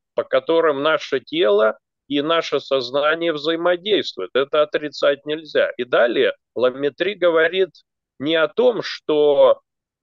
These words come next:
м, э, наш разум или, э, наше сознание выводится механистически из, э, э, материальных отношений. Нет,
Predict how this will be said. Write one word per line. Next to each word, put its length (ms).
м, 240
э, 680
наш 380
разум 680
или, 420
э, 460
наше 540
сознание 800
выводится 760
механистически 1120
из, 520
э, 300
э, 260
материальных 880
отношений. 840
Нет, 300